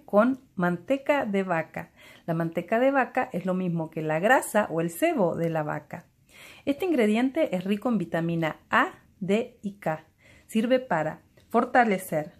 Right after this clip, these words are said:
nutrir, reparar y proteger la piel de todo nuestro cuerpo gracias a la cantidad de grasas saturadas que contiene. Este jabón puede ser usado en personas con piel muy sensible y los va a ayudar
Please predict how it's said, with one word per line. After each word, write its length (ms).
nutrir, 560
reparar 680
y 80
proteger 580
la 300
piel 260
de 120
todo 380
nuestro 380
cuerpo 420
gracias 520
a 100
la 160
cantidad 680
de 120
grasas 420
saturadas 640
que 140
contiene. 680
Este 220
jabón 380
puede 200
ser 200
usado 340
en 80
personas 440
con 260
piel 260
muy 380
sensible 760
y 80
los 220
va 100
a 40
ayudar 480